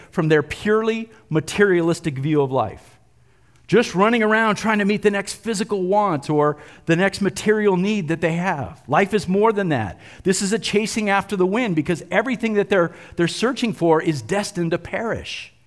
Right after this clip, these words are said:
These folks are no different than that Samaritan woman that Jesus met at the well. Remember? The woman who at first could only think about how this man who met, this Jewish man who came to the well, might supply her with an endless supply of natural water.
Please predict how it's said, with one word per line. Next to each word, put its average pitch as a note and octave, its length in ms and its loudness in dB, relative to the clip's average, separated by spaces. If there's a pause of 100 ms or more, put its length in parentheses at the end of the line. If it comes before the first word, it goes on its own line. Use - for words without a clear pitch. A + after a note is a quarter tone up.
(960)
These G3+ 180 0
folks A#3 240 2
are G3+ 60 2
no F#3+ 260 6
different F#3+ 420 0
than F#3+ 120 2
that F#3 160 -2
Samaritan G3+ 600 0
woman G#3 300 0
that C#3+ 80 0
Jesus F3+ 420 -2
met D#3 160 0
at E3 140 2
the F3+ 80 -2
well. F#3+ 240 2
Remember? D3+ 420 2 (240)
The D#3+ 120 2
woman A3+ 280 4
who G#3 140 4
at F#3 80 -2
first G#3 280 0
could F3 200 -2
only A#3 280 0
think - 480 -6 (320)
about D#3 340 2
how F#3+ 180 2
this F3+ 320 -2
man F3 500 2
who E3 220 -2
met, A3+ 340 0 (160)
this F3 220 0
Jewish G#3 400 0
man G#3+ 260 2
who D#3 80 2
came G3 240 -2
to A3 80 2
the A3+ 80 4
well, C#3+ 400 2 (220)
might F3 200 0
supply G#3+ 520 0
her F3 180 2
with D#3 160 0
an E3+ 180 -4
endless B3 360 0
supply C3+ 420 0
of C3+ 160 0
natural C#3+ 480 -2
water. - 460 -4